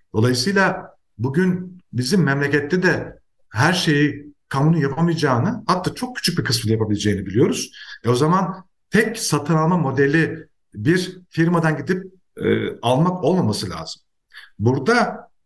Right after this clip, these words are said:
endüstri tam da şu noktada şu avantajı getiriyor abi. Bir, güvene ihtiyacımız var. E, yani güvenli yapıya ihtiyacımız var.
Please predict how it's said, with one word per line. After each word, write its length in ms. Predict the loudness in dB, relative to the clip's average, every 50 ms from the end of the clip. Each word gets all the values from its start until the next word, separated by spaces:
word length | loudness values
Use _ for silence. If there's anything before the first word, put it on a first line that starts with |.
| _ _ _ _ _ _ _
endüstri 460 | 0 2 4 4 2 0 0 0 -2 -2 -2 -6 -10 _ _ _ _
tam 260 | 2 4 4 4 4
da 80 | 2 2
şu 180 | 0 0 0
noktada 680 | 2 2 2 0 -2 -2 0 2 0 0 0 -4 -8 -14 -20 _ _ _ _ _ _ _ _ _
şu 460 | -10 -4 -2 0 0 0 0 -4 -2 0
avantajı 540 | 2 2 4 2 2 2 0 0 -2 0
getiriyor 460 | 0 0 0 2 0 0 0 0 0 0
abi. 280 | -2 -4 -6 -8 -12 -16 -20 _ _ _ _ -20 -20 -20 -20 _ _ -2
Bir, 480 | 0 2 2 2 0 -2 -4 -8 -12 -18 _ _ _ _ _ _ _ _ _ _ _ -4
güvene 380 | 0 2 2 4 4 4 2 0
ihtiyacımız 600 | 0 0 0 2 2 2 0 -2 -6 -6 -2 0
var. 300 | 0 0 0 -2 -8 -14 _ _ _ _ _ _ _ _ _ _ _ _ _ -2
E, 380 | 0 2 2 2 2 2 0 -2 -4 -8 -4
yani 340 | 0 2 2 2 2 0 0
güvenli 420 | 0 2 2 2 2 2 2 2 2
yapıya 300 | 0 0 0 0 0 0
ihtiyacımız 560 | 0 -2 -2 -2 -2 -4 -6 -8 -8 0 2
var. 260 | 2 2 2 0 -4